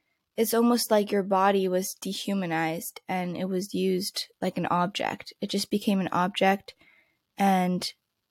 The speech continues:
it was to be used for someone else and by someone else. And I think this may happen because our bodies will always be tangible reminders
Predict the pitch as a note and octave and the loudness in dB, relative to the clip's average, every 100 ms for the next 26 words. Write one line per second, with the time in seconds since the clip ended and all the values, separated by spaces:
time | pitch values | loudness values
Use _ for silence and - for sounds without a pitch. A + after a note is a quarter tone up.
0 | _ _ _ _ _ _ _ _ _ _ | _ _ _ _ _ _ _ _ _ _
1 | _ _ - F#3+ G3+ - G#3 F#3 F#3+ F#3+ | _ _ 2 2 2 2 2 2 4 4
2 | F#3+ - - - _ - G#3+ - G3 F3+ | 2 -2 -12 -20 _ -2 -2 2 0 0
3 | F3 E3+ F3 - - - - F#3+ F3 E3+ | -2 -2 -4 -8 -10 -12 -6 -2 0 0
4 | F#3+ F#3 E3+ E3 D#3+ G3+ - - _ _ | -2 -4 -4 -4 -4 -6 -10 -18 _ _
5 | _ _ _ _ - A3 G#3+ - G#3+ G#3 | _ _ _ _ 0 4 4 4 0 2
6 | A#3 A3+ - _ _ _ _ _ _ _ | 0 0 -4 _ _ _ _ _ _ _
7 | _ _ _ - A3 - - G3+ G3 G#3+ | _ _ _ 0 0 -2 -2 0 2 0
8 | - F#3+ F#3+ G#3+ G#3 G#3+ - G3 G3+ - | -2 -2 0 0 0 -2 -2 -4 -2 -4
9 | F#3+ F#3 F#3+ G#3 G#3+ G#3+ - - _ _ | -4 -2 0 2 0 0 -6 -20 _ _
10 | _ _ - G#3 - A3+ B3+ A#3 A3+ G#3+ | _ _ 0 4 6 8 6 4 0 -2
11 | G#3+ G#3 G3+ G3+ G3+ G3 F#3+ G3+ F#3+ F3+ | 0 2 2 0 4 4 4 2 -2 0
12 | F3+ F3 D#3+ D3 G#3 - - | 0 0 0 0 -6 -10 -14